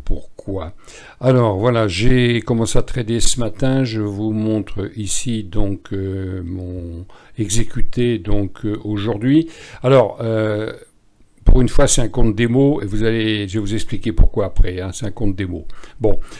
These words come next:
donc voilà, ce matin, j'ai commencé à trader ici à huit heures trente-huit. Voilà, j'ai fait un, deux, trois, quatre, cinq, six, sept, huit trades gagnants. Alors, le premier, vingt-deux secondes,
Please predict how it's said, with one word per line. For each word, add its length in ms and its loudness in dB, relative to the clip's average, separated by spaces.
donc 300 6
voilà, 320 4
ce 180 0
matin, 360 4
j'ai 160 -2
commencé 340 -4
à 40 -2
trader 380 -4
ici 580 0
à 520 -2
huit 340 -2
heures 400 2
trente-huit. 960 -4
Voilà, 300 -2
j'ai 180 -4
fait 300 -4
un, 320 -2
deux, 320 4
trois, 640 0
quatre, 260 -4
cinq, 480 -4
six, 360 -6
sept, 460 -6
huit 260 -2
trades 300 4
gagnants. 520 4
Alors, 500 0
le 160 0
premier, 560 4
vingt-deux 400 0
secondes, 600 -2